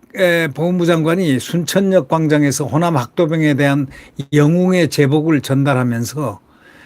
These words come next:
현충 시설을 건립하겠다고, 어, 선언했습니다. 이 박민식 보훈부 장관은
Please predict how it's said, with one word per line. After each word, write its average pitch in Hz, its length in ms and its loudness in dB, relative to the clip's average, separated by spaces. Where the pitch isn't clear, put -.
현충 190 600 2
시설을 180 480 2
건립하겠다고, 147 880 0
어, 107 520 -6
선언했습니다. 120 800 -6
이 180 220 2
박민식 180 500 2
보훈부 190 320 2
장관은 175 680 0